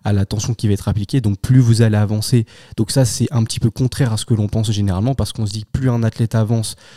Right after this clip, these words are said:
en termes de, de masse musculaire, donc de progression de masse musculaire, plus généralement il va avoir une perception qui va être améliorée, ce qui est pas forcément aussi évident,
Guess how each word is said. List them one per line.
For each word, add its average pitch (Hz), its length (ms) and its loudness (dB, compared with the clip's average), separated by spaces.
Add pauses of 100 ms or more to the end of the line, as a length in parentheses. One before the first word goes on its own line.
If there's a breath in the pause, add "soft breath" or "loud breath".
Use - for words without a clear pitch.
(140 loud breath)
en 104 100 -2
termes 104 260 -4
de, 98 220 -4
de 98 420 -8
masse 110 260 0
musculaire, 110 500 -4
donc 98 180 -6
de 98 100 2
progression 110 460 0
de 101 80 0
masse 101 220 0
musculaire, 117 480 2 (400 loud breath)
plus 120 160 4
généralement 110 440 2
il 110 100 2
va 101 60 2
avoir 98 140 0
une 98 80 -2
perception 110 500 -2
qui - 160 -6
va 95 60 2
être - 160 -4
améliorée, 95 540 2 (400 loud breath)
ce - 100 -8
qui - 120 0
est - 40 2
pas - 160 2
forcément 120 480 0
aussi 117 300 2
évident, 101 400 0